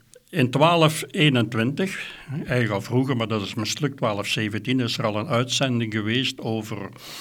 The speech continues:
laten we zeggen, Europa. Eén is gelukt in Frankrijk,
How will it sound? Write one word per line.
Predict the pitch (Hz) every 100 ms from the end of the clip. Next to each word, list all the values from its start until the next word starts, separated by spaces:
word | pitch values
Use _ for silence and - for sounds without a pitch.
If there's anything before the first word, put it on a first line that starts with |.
| -
laten | - 113
we | -
zeggen, | 110 110 104 113
Europa. | 170 113 104 104 104 120 120
Eén | 135 127 120
is | 131 -
gelukt | 113 107 131 -
in | 214 107
Frankrijk, | - 92 95 110 113 120 -